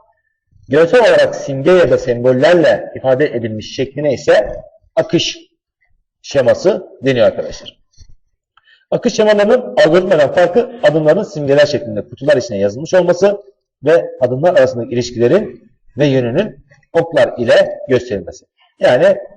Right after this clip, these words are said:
şekillerimiz var. Bu şekil arasında da oklar kullanılıyor. Programın saklanacak esas belgeleri olan akış şemalarının hazırlanmasına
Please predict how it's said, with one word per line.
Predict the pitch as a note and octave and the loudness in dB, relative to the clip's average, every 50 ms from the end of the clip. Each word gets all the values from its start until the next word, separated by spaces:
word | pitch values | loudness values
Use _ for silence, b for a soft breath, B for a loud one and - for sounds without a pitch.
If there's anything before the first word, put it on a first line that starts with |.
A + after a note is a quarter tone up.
| _ _ _ _ _ _ _ _ _ _ _ _ _ | _ _ _ _ _ _ _ _ _ _ _ _ _
şekillerimiz | - - G3+ F#3 - G3 F3 E3+ D#3 D3 B2 A2 | -8 -2 -2 0 0 2 2 2 2 0 0 0
var. | C#3+ - - - - - - - - | 2 2 2 0 -2 -10 -12 -10 -10
Bu | E3+ | -8
şekil | D3+ D#3+ C#3 C#3+ | -6 -4 0 4
arasında | C3 B2 A2+ - A2 G#2+ A#2+ | 4 4 4 2 0 -4 -2
da | E3+ G#3+ G#3 - - - - | 0 -2 -2 -4 -12 -10 -2
oklar | - D3 - - - - - - - - - - - | -2 -2 -2 0 0 0 0 0 -2 -10 -14 -12 -6
kullanılıyor. | C#3 A#2 D3+ G2+ G2 G2 E3+ - - _ _ _ _ _ _ _ _ _ _ _ _ _ _ _ _ b b b b b b b _ _ _ _ _ _ b b b b b b b b _ _ _ _ _ _ _ _ - | 0 0 2 2 0 -2 -6 -6 -8 _ _ _ _ _ _ _ _ _ _ _ _ _ _ _ _ b b b b b b b _ _ _ _ _ _ b b b b b b b b _ _ _ _ _ _ _ _ -2
Programın | G3+ A#3 A#3+ B3+ C4+ C#4 | 2 2 4 4 4 4
saklanacak | B3 - - G#3+ G#3+ A3 A3+ A#3 A3+ A#3+ G#3 - | 2 2 0 0 0 0 0 0 0 0 0 0
esas | F#3+ F#3 - A3 G3+ - - | -2 -2 0 0 -2 0 2
belgeleri | F#3 E3+ D#3+ E3 D#3+ | 2 2 4 4 4
olan | D3+ C#3 - | 4 4 2
akış | D#3 - - G3+ - | -2 -6 -6 -6 -6
şemalarının | - F#3+ E3 D3 B2 A#2+ B2 C#3+ G3 G3+ F3+ | -2 0 0 2 2 2 2 0 0 -2 -2
hazırlanmasına | D3+ D3+ C#3+ C#3 C#3 B2+ A#2+ A#2 A2+ - D3 D#3 G3 A3+ A3 - - | -2 -2 -2 2 0 0 0 0 -2 -2 0 2 2 2 0 -2 -8